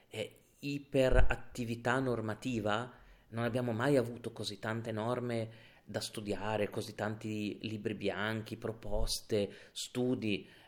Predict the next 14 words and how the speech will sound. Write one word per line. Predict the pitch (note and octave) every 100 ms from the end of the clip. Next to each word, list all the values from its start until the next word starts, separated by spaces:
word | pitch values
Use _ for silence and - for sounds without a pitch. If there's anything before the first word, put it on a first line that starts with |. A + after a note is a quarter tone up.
| -
e | A#2 A2
questo | - - D3+
è |
interessantissimo | B2 A2 G#2 A2 G#2+ D3+ D3 A#2+ G2+
perché | - G#2+
c'è, | - F#2+
c'è | -
tantissimo | - F#2+ G2 D#3 E3 D#3
materiale | A#2+ A#2 A2+ A2+ A2 G#2
che | A2+
permette | A2 G#2+ G#2
di | G#2+
approfondire. | - - A2+ A2+ A2 C#3+
Quindi | F#3+ D3